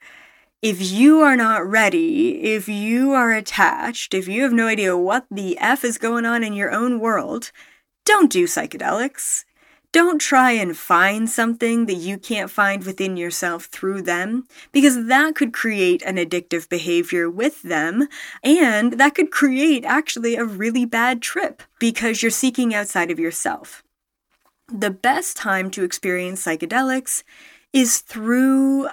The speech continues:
a moment in your life where things are good, where psychedelics would be the cherry on top of the cake. You know, you want to add to your experience. You want to, you know, navigate this world and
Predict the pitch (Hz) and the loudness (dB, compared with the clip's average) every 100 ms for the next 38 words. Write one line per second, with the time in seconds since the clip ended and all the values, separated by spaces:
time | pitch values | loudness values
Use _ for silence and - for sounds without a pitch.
0 | - _ 214 214 208 208 277 302 285 240 | -12 _ -2 0 0 4 6 8 6 4
1 | 220 196 190 254 320 240 233 - 208 247 | 2 -2 0 2 2 0 -2 -4 -2 2
2 | 254 269 269 - _ 240 262 349 370 381 | 2 2 0 -6 _ 4 6 6 4 0
3 | 220 190 294 349 196 - - - - 214 | -2 2 4 4 2 -4 -10 -10 -6 0
4 | 220 233 233 226 233 - 262 302 294 285 | 4 4 4 2 -2 -2 -2 2 2 2
5 | 285 254 233 247 254 - - 240 254 262 | -2 -6 -4 -4 -4 -4 -6 -4 0 0
6 | 254 247 - 247 - 233 247 - - 302 | 0 -4 -4 -4 -4 -8 -10 -8 -6 -6
7 | - - - - - - 226 196 208 233 | -8 -18 -20 -20 -10 -2 -2 0 0 0
8 | 247 254 - 226 240 262 247 - 240 240 | 2 0 0 0 2 2 0 -4 -4 -4
9 | - - 247 247 202 190 196 196 220 226 | -6 -4 -2 -2 -4 -8 -10 -6 -6 -6
10 | 233 220 226 - - - 220 208 202 220 | -10 -8 -10 -14 -20 -10 -6 -6 -4 2
11 | 233 262 247 220 190 202 190 196 226 226 | 2 2 -4 -6 -6 -8 -8 -4 -2 0
12 | 190 170 196 185 175 170 | 0 -4 -6 -8 -8 -10